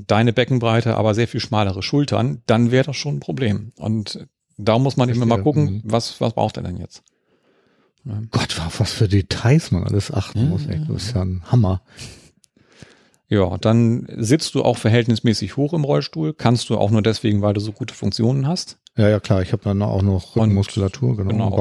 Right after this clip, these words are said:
Speaker 1: da
Speaker 2: Bauchmuskulatur,
Speaker 1: da
Speaker 2: richtig.
Speaker 1: gibt's so eine, so eine überlieferte Regel, die weitergetragen wird von, von Generation zu Generation, von Therapeut zu Therapeut, dass man irgendwas an der, an der Radnabe zu grabbeln hat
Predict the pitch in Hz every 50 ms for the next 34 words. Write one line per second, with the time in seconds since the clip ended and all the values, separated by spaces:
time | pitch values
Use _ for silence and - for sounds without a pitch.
0 | 98 98 101 110 113 - - 110 110 107 - - 135 131 135 127 113 104 107 127
1 | 131 131 139 - 120 110 113 113 110 107 104 101 107 113 110 110 110 - 113 107
2 | 120 113 113 127 151 165 - - 143 131 - 131 127 123 120 117 127 - - 104
3 | 101 131 139 139 135 131 127 123 123 123 117 113 117 - 120 117 - 123 113 110
4 | 110 110 107 104 - - - 135 - - - - - 87 85 - - - 123 113
5 | 110 120 135 127 113 107 - - 113 113 113 107 104 113 - - - 107 104 107
6 | 104 104 - - 120 113 113 123 123 120 117 117 - 139 135 131 - - 117 113
7 | 113 110 113 104 - - 123 120 117 110 - - 107 101 120 110 107 - - 113
8 | 107 - 117 - 113 113 107 - 107 104 107 107 - - - - - - - -
9 | 113 110 113 117 113 - 127 123 131 123 117 - - 110 107 107 107 107 - -
10 | 110 110 107 101 107 110 - 120 101 95 92 92 - - 104 - 95 98 104 92
11 | 90 92 90 - -